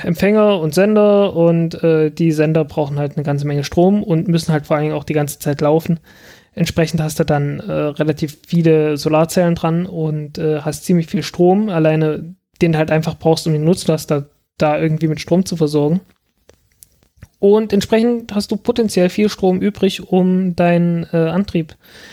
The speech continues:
damit versorgen zu können. Und dann fängt es an, sich zu lohnen, zu sagen, okay, wir lassen das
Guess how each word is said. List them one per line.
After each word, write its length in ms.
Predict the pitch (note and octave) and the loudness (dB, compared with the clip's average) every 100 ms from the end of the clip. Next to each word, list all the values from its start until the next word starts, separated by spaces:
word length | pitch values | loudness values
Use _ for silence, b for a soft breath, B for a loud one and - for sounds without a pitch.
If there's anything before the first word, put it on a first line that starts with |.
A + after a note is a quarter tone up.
| B B B B B B | B B B B B B
damit 340 | E3+ E3+ E3+ | 2 0 -2
versorgen 440 | - E3+ F3 F3 E3 | -2 2 2 2 -2
zu 120 | D#3+ | -4
können. 440 | - D#3+ F3 G#3 | 0 2 2 -2
Und 440 | - F3 F3+ F3 F3 | -2 0 2 0 -2
dann 460 | - E3+ F3+ F3+ E3+ | 0 2 2 0 -2
fängt 280 | - F3 - | -2 -2 -2
es 100 | E3 | -4
an, 180 | F3 F3+ | 0 2
sich 220 | F3+ - | 0 0
zu 100 | E3+ | 0
lohnen, 280 | E3+ F3+ F#3+ | 2 2 2
zu 120 | F3 | 0
sagen, 340 | E3 E3 D#3+ | 2 0 -2
okay, 1000 | C#3 F3 E3+ - - A3 A3+ G#3+ F#3+ D#3+ | -2 -4 -4 -10 -2 2 4 4 4 2
wir 100 | D3+ | 0
lassen 380 | D3 E3 F#3 E3 | -2 -2 -2 0
das 320 | D#3+ D3+ - | -2 -4 -6